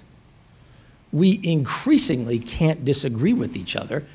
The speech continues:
We have to fundamentally demonize each other. "Hey, there's something wrong with you because you feel differently than I do." Or, "What is it about you that leads you to believe something fundamentally different? There must be something wrong with you."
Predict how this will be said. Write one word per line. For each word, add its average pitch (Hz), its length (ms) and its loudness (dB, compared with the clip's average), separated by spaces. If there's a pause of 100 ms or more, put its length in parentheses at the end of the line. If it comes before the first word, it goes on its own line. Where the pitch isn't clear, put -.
(120)
We 135 120 -2
have 151 260 -2
to 151 100 -4
fundamentally 175 920 0
demonize 117 760 4
each - 160 -12
other. - 240 -14 (800)
"Hey, 135 200 -6 (180)
there's 165 200 2
something 202 380 2
wrong 165 320 4
with 139 180 0
you 107 500 6
because 127 280 -2
you 147 100 4
feel 143 220 0
differently 131 460 -4
than 113 140 -2
I 95 140 -6
do." 80 140 -18 (1000)
Or, 135 160 8
"What 147 240 4
is 196 160 2
it 175 60 2
about 156 360 2
you 120 220 0
that 123 200 -4
leads 139 220 2
you 143 80 2
to 131 60 0
believe 131 300 -2
something 127 280 -4
fundamentally 127 520 -4
different? - 360 -10
There 156 100 0
must 165 240 2
be 160 80 0
something 131 380 -2
wrong 113 220 -4
with - 180 -16
you." - 80 -14